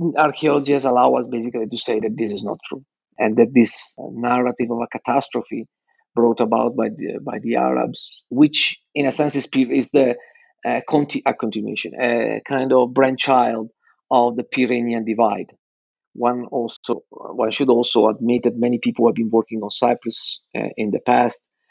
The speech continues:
have been, uh, under the influence of this idea of Henri Pirenne, very famous Mohammedan Charlemagne, according to which the Mediterranean was, uh, or experienced a huge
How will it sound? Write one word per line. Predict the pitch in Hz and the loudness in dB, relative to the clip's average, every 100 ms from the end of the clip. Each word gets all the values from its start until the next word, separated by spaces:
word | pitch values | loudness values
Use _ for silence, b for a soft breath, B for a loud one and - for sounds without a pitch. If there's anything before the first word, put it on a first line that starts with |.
| b - | b -2
have | 107 107 | -2 2
been, | 117 120 117 113 104 - | 4 4 2 -2 -4 -6
uh, | 104 | -2
under | 113 117 117 | 0 0 2
the | 117 120 | 4 4
influence | 117 113 107 | 2 -2 0
of | 107 | -2
this | 113 110 - - | 0 0 -2 -2
idea | 110 107 123 120 | 0 4 6 6
of | |
Henri | 113 104 107 107 | 2 -2 -4 -6
Pirenne, | 98 104 117 110 | -2 0 0 0
very | 107 104 - | -2 -2 -2
famous | 120 117 107 | -2 -2 -4
Mohammedan | 113 110 113 110 | -6 -4 -4 -6
Charlemagne, | - 92 104 107 127 123 127 b b b - | -6 -6 -6 -12 -16 -16 -18 b b b -6
according | - - 123 117 113 | -4 2 2 4 0
to | |
which | 113 123 117 - - - _ _ _ | 0 2 2 -2 -6 -10 _ _ _
the | - 107 | -4 0
Mediterranean | 110 104 110 120 123 117 113 113 - | 0 0 2 2 2 0 0 -4 -10
was, | - 110 117 117 113 - - - _ | -2 4 6 6 2 -4 -4 -8 _
uh, | - - - | -8 -8 0
or | 107 | 0
experienced | 98 - 160 175 139 - - | 2 0 4 6 6 2 -6
a | - | -2
huge | 107 123 120 110 - | 2 6 6 4 -4